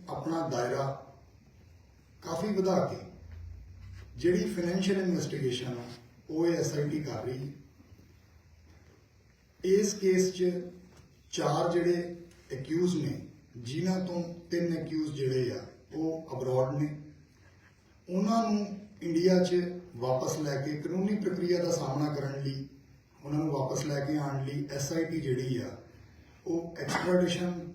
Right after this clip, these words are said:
ਬਲੂ ਕਾਰਨਰ ਨੋਟਿਸ ਤੇ ਬਾਕੀ ਹਰ ਸੰਭਵ ਉਪਰਾਲਾ ਜਿਹੜਾ, ਉਹ ਵੀ ਕਰ ਰਹੀ ਹੈ। ਇਹਦੇ 'ਚ ਮਿਸਟਰ ਬਿਕਰਮ ਸਿੰਘ ਮਜੀਠੀਆ ਨਾਲ ਅਤੇ ਉਹਨਾਂ ਦੇ ਪਰਿਵਾਰ ਨਾਲ ਸੰਬੰਧਿਤ ਜਿਹੜੀਆਂ ਫਰਮਾਂ ਨੇ, ਉਹਨਾਂ 'ਚ ਸਸਪੀਸ਼ੀਅਸ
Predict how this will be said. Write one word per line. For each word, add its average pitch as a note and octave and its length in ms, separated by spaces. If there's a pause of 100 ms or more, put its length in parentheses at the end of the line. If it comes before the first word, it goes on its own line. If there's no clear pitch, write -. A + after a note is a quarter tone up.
(220)
ਬਲੂ E3 340
ਕਾਰਨਰ D#3 400
ਨੋਟਿਸ D3 360
ਤੇ D#3 140
ਬਾਕੀ B2+ 380
ਹਰ - 180
ਸੰਭਵ E3+ 240
ਉਪਰਾਲਾ C3+ 540
ਜਿਹੜਾ, - 400
ਉਹ D#3+ 80
ਵੀ D#3 80
ਕਰ D3+ 220
ਰਹੀ G2+ 300
ਹੈ। - 60 (1300)
ਇਹਦੇ F#3 220
'ਚ G#3 140 (800)
ਮਿਸਟਰ D3+ 300
ਬਿਕਰਮ D#3+ 360
ਸਿੰਘ E3+ 220
ਮਜੀਠੀਆ D3 420
ਨਾਲ D3+ 460 (680)
ਅਤੇ E3+ 140
ਉਹਨਾਂ E3+ 260
ਦੇ F3+ 80
ਪਰਿਵਾਰ C#3+ 400
ਨਾਲ D3+ 160
ਸੰਬੰਧਿਤ D3 440
ਜਿਹੜੀਆਂ C#3+ 340
ਫਰਮਾਂ E3 480
ਨੇ, - 180 (1200)
ਉਹਨਾਂ G3+ 320
'ਚ G3 280 (960)
ਸਸਪੀਸ਼ੀਅਸ G3 920